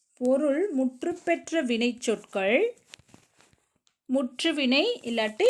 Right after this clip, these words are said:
வினைமுற்று எனப்படும். மாணவி கட்டுரை எழுதினாள். இது எவ்வகை? இலக்கண குறிப்புல கேட்டாங்கன்னா,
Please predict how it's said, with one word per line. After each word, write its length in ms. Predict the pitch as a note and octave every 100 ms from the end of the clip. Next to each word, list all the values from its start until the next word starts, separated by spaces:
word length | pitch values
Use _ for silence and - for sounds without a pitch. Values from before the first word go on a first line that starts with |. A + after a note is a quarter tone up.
| C5+ B3
வினைமுற்று 840 | A#3+ B3+ B3+ A#3+ A3 - D4+ G#4+
எனப்படும். 880 | A#3 F#3 - F#3 F#3+ F#3+ F#3+ F#3 G#3 _ _ - - - _ - - _ - - _ _ _ _ _
மாணவி 680 | D4 D4+ F4 G#4+ F4+ C4 E4
கட்டுரை 640 | C#4+ B3+ - D#4+ D4+ D#4
எழுதினாள். 1040 | D4+ A3+ G#3+ G#3 G#3 G#3 G#3+ G3+ F#3 F3+ A3+ - _ - _ _ _ _
இது 400 | B3+ B3+ G#4 B4+ - -
எவ்வகை? 680 | A#3 A3 B3 G#3 F#3+ - _ _ _ _ _ - - -
இலக்கண 320 | A#3+ B3 B3
குறிப்புல 340 | A#3+ A3 A3 G#3
கேட்டாங்கன்னா, 420 | G3 G3+ A3